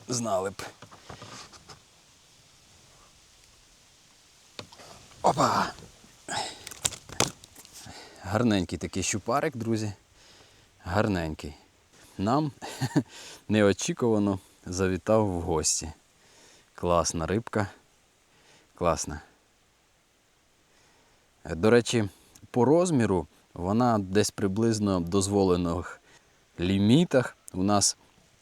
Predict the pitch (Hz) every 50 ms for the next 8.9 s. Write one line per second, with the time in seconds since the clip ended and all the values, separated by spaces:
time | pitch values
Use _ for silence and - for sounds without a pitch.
0 | _ - _ _ _ _ _ _ _ _ _ _ - - - - - - - -
1 | - 101 95 104 110 110 104 110 107 107 - - 107 104 101 95 - 104 104 120
2 | 139 131 104 87 90 90 92 92 90 92 87 85 82 87 82 78 76 80 - -
3 | - - - - - - _ _ - 90 98 107 107 101 - - - - - 104
4 | 98 98 98 95 90 - - - _ _ _ - 92 95 101 104 120 143 139 -
5 | 110 98 95 87 - _ _ _ - - - 123 - - 95 - - 104 104 -
6 | 98 87 - - 95 90 82 - 95 90 87 - 87 76 71 69 - - 71 -
7 | - - - - - - - - - 92 90 92 87 78 78 78 - - 82 78
8 | 78 78 76 73 76 - - 101 95 85 80 85 76 - - - -